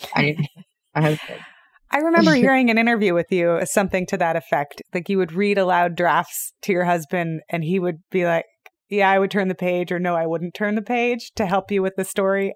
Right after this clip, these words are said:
Speaker 2: I may be butchering that
Speaker 1: Yeah.
Speaker 2: anecdote.
Speaker 1: No,
Speaker 2: But
Speaker 1: he, he literally,
Speaker 2: <laughs>
Speaker 1: like, I finally realized, with the kind of freedom, I finally realized, please, you know, don't spend more than a week writing anything without verifying with your husband that it's actually a story. Because I spent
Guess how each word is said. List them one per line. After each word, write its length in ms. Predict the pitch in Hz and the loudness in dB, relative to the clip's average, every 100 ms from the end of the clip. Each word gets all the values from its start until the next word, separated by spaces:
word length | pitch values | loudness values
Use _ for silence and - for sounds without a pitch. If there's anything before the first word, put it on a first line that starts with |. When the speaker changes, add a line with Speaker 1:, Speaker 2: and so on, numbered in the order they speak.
| - | 0
Speaker 2:
I 120 | 240 | 2
may 180 | 233 220 | 2 2
be 80 | 208 | 0
butchering 400 | 190 190 185 170 | -2 -2 -2 0
that 140 | 247 | 2
Speaker 1:
Yeah. 60 | 262 | 2
Speaker 2:
anecdote. 420 | - 165 160 - - | 0 0 -4 -6 -4
Speaker 1:
No, 420 | 214 226 285 233 214 | 0 4 6 4 2
Speaker 2:
But 140 | 254 190 | -2 2
Speaker 1:
he, 100 | 262 | 2
he 120 | 302 | 4
literally, 520 | 262 254 294 247 233 | 2 2 0 -2 -4
Speaker 2:
<laughs> 40 | - | 2
Speaker 1:
like, 220 | 220 214 _ _ - | 2 2 _ _ 0
I 100 | 226 | 0
finally 720 | - 196 277 320 220 190 180 - 190 | 2 2 2 0 -4 -4 -6 -10 -4
realized, 760 | 262 403 180 165 170 170 - _ - | -2 2 2 2 0 -4 -16 _ -4
with 100 | 196 | -4
the 80 | 185 | 0
kind 260 | 208 196 | 0 0
of 120 | 180 | -2
freedom, 320 | - 247 165 160 | -2 -2 0 -2
I 80 | |
finally 340 | 160 165 170 - | -2 -2 -2 0
realized, 400 | 185 185 160 - _ _ _ _ _ _ | 2 2 0 -4 _ _ _ _ _ _
please, 300 | 247 247 233 | 0 0 0
you 80 | 202 | 2
know, 120 | 190 | 2
don't 300 | 175 190 185 | 4 2 2
spend 240 | - 202 175 196 | -2 -4 -2 -2
more 180 | 180 175 | 0 2
than 80 | 165 | 0
a 60 | |
week 220 | 170 175 - | -2 -6 0
writing 280 | 156 156 151 165 | 2 2 0 -4
anything 320 | 180 180 151 - | -4 -4 -6 -6
without 400 | 156 156 147 - _ _ _ _ _ _ 170 | -2 0 -2 -8 _ _ _ _ _ _ 2
verifying 480 | 180 185 185 175 | 4 4 4 2
with 100 | 170 165 | 2 0
your 80 | |
husband 260 | 175 165 151 | 0 -2 -4
that 80 | 143 | -8
it's 100 | - | -4
actually 240 | 156 156 156 | -4 -4 -6
a 40 | |
story. 400 | - 185 165 151 - - - | -4 0 0 0 -8 -8 0
Because 200 | 294 220 | 4 4
I 120 | 220 | 2
spent 300 | - 226 | 0 -4